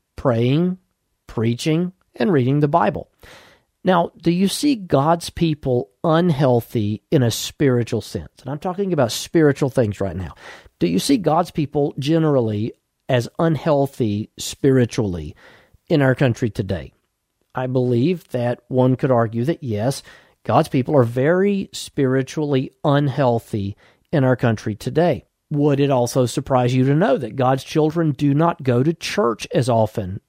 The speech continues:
in today's time as they should? You'd probably not be surprised to know that, especially since covid nineteen, many people decided they don't need to go to church anymore. Of the people that go to church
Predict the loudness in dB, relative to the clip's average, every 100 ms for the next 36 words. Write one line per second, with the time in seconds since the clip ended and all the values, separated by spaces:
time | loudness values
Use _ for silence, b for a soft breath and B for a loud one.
0 | _ -2 0 0 2 2 0 -4 -2 -2
1 | 0 2 2 2 0 0 -8 b b b
2 | b -12 -4 0 0 2 2 0 0 -2
3 | -4 -2 0 2 0 0 0 2 2 2
4 | 0 -2 _ -20 -8 -6 -4 -4 -6 -4
5 | -8 -6 -4 -2 -2 -4 -6 -6 -8 -4
6 | -4 -4 -2 -2 -2 -4 -4 -2 0 2
7 | 0 0 0 0 2 2 2 0 0 0
8 | -2 -4 -6 -4 -2 0 0 B B B
9 | B B _ 0 0 0 -2 2 0 2
10 | 0 0 -2 0 2 2 0 -2 -2 -4
11 | 0 2 2 -2 -10 -12